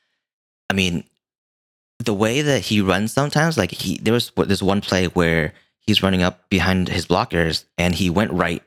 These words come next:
and he saw a defender, and he took a step back and went left. And, um, then he, e-, even after that, he still broke a tackle, and that, and it,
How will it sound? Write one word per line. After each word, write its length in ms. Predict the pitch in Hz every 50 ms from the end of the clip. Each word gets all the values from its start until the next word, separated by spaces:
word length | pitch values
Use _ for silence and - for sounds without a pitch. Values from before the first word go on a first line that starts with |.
| _ -
and 100 | 104 92
he 80 | 95 95
saw 280 | - - 98 104 95
a 40 | 90
defender, 340 | - 87 92 90 87 82 80 - -
and 120 | 90 95 90
he 280 | 90 87 85 - - _ -
took 140 | - 110 -
a 40 | -
step 220 | - 90 82 -
back 200 | 90 87 87 -
and 80 | 78 87
went 140 | 85 -
left. 280 | 82 92 85 92 - - _ _ _ _ _ -
And, 180 | - 87 78 - - - _ _ _ _ _ -
um, 440 | 92 87 87 82 85 80 78 85 - _ _ _ _ _ _ _ _ _ _ -
then 220 | 92 87 82 76
he, 380 | - - - - - - - _ -
e-, 60 | -
even 220 | - 107 107 117 110
after 160 | 95 - - 90
that, 220 | 92 90 92 73
he 140 | - - 92
still 220 | - - - 90 82
broke 220 | 76 90 87 -
a 40 | 87
tackle, 400 | - - 82 87 - 85 82 80 78 -
and 140 | - 80 80
that, 160 | 82 78 -
and 120 | - 95 82
it, 180 | 80 82 -